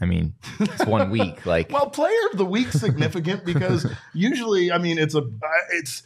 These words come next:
Speaker 2: it's a little bit easier for a position player to win that with the frequency that they play. Right?
Speaker 1: That's fair.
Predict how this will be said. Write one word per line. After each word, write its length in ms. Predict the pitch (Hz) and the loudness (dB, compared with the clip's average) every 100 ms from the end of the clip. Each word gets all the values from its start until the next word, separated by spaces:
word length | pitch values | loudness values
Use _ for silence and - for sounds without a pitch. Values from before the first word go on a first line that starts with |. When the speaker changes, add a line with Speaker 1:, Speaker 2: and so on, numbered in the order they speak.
| _ - | _ -2
Speaker 2:
it's 80 | |
a 40 | 190 | 0
little 200 | 185 185 | 2 2
bit 160 | 165 - | 0 -2
easier 320 | 151 165 156 160 | -2 2 2 2
for 120 | 147 | 0
a 40 | |
position 400 | 131 127 147 185 | 0 0 2 0
player 240 | 135 127 113 | 2 2 2
to 80 | |
win 160 | 110 107 | 0 0
that 260 | 113 170 143 | 0 -2 -2
with 100 | 117 | -6
the 60 | |
frequency 460 | - 135 135 123 123 | -2 -2 -2 -2 0
that 160 | 110 | 0
they 80 | 95 | -2
play. 420 | 90 117 113 180 - _ _ _ - | -4 -2 0 -2 -8 _ _ _ -4
Right? 200 | 127 151 | 0 2
Speaker 1:
That's 240 | 220 240 - | 2 -2 0
fair. 380 | 104 90 104 | 2 2 0